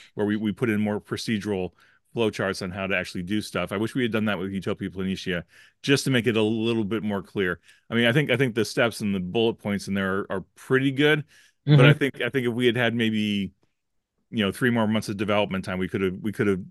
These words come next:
Speaker 1: added
Speaker 2: Sure.
Speaker 1: that, that, that extra bit of polish, right? So that's the one thing I wish we had done. The second thing, absolutely, Jason, I wish we had had more time with Thomas to really dig into the,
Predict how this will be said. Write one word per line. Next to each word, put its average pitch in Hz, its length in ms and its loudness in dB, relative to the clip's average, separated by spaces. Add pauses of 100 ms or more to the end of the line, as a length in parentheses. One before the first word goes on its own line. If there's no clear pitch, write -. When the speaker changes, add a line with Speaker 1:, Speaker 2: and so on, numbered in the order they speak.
(300)
Speaker 1:
added 110 240 4
Speaker 2:
Sure. - 20 4
Speaker 1:
that, 101 300 2
that, 113 320 -2
that 110 180 4
extra 104 500 2 (440)
bit 104 140 4
of 95 100 0
polish, 87 380 -4
right? 92 140 -2
So 131 100 2
that's 135 120 4
the 117 220 -4
one 110 160 -2
thing 101 100 -4
I 98 60 0
wish 95 160 -4
we 98 80 -2
had 87 100 -2
done. 92 240 -4 (420)
The - 80 0
second 147 360 2
thing, 107 320 0 (400)
absolutely, 113 720 0
Jason, 104 480 -4
I 104 60 0
wish 120 240 4
we 127 80 4
had 110 80 2
had 113 160 0
more 113 140 -2
time 107 200 -4
with 101 140 -2
Thomas 101 560 -2 (580)
to 143 140 2
really 123 360 6
dig 117 240 2
into 120 240 0
the, 104 320 -2